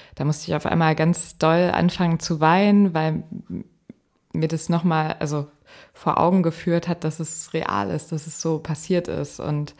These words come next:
ähm, dieses Gefühl wollten wir auch so ein bisschen, ähm, noch in den Film mit reingeben, dass es eben nicht nur diese abstrakt-,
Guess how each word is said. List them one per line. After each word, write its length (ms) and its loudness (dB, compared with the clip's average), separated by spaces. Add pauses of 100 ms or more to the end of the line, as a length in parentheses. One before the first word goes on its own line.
(520)
ähm, 540 -4 (220)
dieses 260 -6
Gefühl 800 -2 (480)
wollten 260 0
wir 200 0
auch 140 2
so 120 -4
ein 80 2
bisschen, 540 0
ähm, 440 -2 (440)
noch 180 -4
in 80 0
den 160 2
Film 280 2
mit 200 0
reingeben, 720 2
dass 200 -4
es 240 -12 (600)
eben 240 -4
nicht 220 -2
nur 120 0
diese 380 -2
abstrakt-, 600 -4